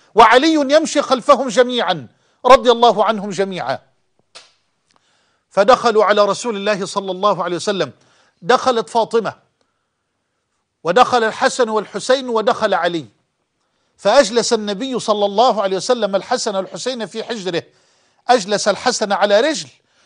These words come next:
والحسين على رجل، هنيئا لهما ورضي الله عنهما. ومن كالحسن والحسين؟ أجلس النبي الحسن على رجل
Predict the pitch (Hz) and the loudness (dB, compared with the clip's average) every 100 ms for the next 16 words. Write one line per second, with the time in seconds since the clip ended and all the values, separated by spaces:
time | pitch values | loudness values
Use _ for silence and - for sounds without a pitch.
0 | _ 175 202 226 - 240 208 175 190 175 | _ -2 -2 -2 -2 0 0 -2 0 0
1 | 170 143 - _ _ _ - 208 247 226 | -2 -6 -14 _ _ _ -6 -4 -4 -6
2 | 214 180 160 131 117 - _ _ _ - | -6 -4 -6 -8 -18 -20 _ _ _ -2
3 | 190 240 185 214 196 196 151 175 160 156 | 4 4 4 -2 0 0 0 -4 -4 -10
4 | 127 - _ _ _ _ 190 220 262 233 | -12 -16 _ _ _ _ 0 2 2 0
5 | 147 - _ _ _ _ - 220 - 254 | -6 -16 _ _ _ _ -2 0 0 0
6 | 220 196 190 - 185 - 143 - _ _ | -2 -4 -6 -6 -8 -6 -6 -8 _ _
7 | _ _ - 269 190 220 202 214 202 208 | _ _ 4 6 6 2 -2 -2 -4 -6
8 | 277 233 185 - 269 220 196 190 226 247 | -2 0 0 0 0 0 -2 0 0 0
9 | 302 - | -2 -8